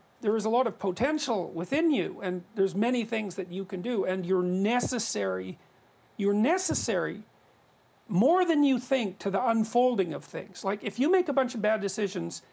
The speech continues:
things get worse, not just for you. Like, things get worse,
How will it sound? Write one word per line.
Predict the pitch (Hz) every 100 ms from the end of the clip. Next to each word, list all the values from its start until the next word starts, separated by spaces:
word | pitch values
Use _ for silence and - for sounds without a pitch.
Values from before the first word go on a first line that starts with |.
| _ _ _ _ _ -
things | 285 311 262
get | - 180 240 233
worse, | 185 233 156 - - - -
not | 208 269
just | 349 247 -
for |
you. | 311 311 185 - _ _ _ -
Like, | 208 -
things | - 339 359 269
get | - 254 214
worse, | 285 294 - -